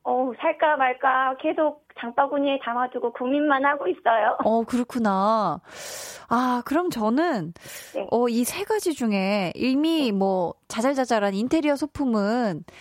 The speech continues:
Speaker 1: 네.
Speaker 2: 있는 거니까
Speaker 1: 네.
Speaker 2: 안마기는, 그리고 안마 의자 같은 거 생각하고 계신 건가요, 지금?
Speaker 1: 아니요, 안마 의자는 자취방에 놓기 너무 부담스러워서
Speaker 2: 네, 네, 그쵸.
Speaker 1: 그냥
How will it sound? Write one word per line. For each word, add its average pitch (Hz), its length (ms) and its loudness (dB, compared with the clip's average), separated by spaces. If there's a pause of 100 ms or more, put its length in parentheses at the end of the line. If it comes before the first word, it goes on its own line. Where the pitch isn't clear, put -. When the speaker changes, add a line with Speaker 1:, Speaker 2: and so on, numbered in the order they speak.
(180)
Speaker 1:
네. 220 120 2
Speaker 2:
있는 311 380 2
거니까 196 760 0 (420)
Speaker 1:
네. 202 80 -8 (260)
Speaker 2:
안마기는, 302 760 0
그리고 202 300 2
안마 233 320 0
의자 233 300 2
같은 349 260 -2
거 240 80 2
생각하고 208 420 -2
계신 165 220 -4
건가요, 156 400 -4
지금? 202 360 -4 (340)
Speaker 1:
아니요, 220 280 -6
안마 311 240 2
의자는 330 600 -2
자취방에 294 480 -2
놓기 240 500 -8
너무 220 320 -4
부담스러워서 254 920 0
Speaker 2:
네, 208 240 4
네, 180 160 -2
그쵸. 165 480 -4
Speaker 1:
그냥 285 180 0